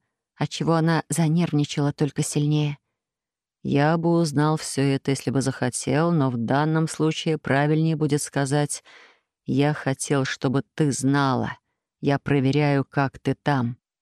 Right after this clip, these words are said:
Хотел понять, что ты думаешь, что делаешь.'» Сэл подавила смешок.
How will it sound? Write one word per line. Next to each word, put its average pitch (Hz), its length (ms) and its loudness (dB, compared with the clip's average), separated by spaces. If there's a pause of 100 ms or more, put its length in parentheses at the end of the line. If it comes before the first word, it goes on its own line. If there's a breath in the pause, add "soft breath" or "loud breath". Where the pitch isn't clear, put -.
(180)
Хотел 143 440 0
понять, 143 400 2
что - 280 -4
ты 135 180 -2
думаешь, 131 480 2
что - 220 -4
делаешь.'» 143 640 0 (760)
Сэл 151 300 0
подавила 165 440 0
смешок. - 640 -2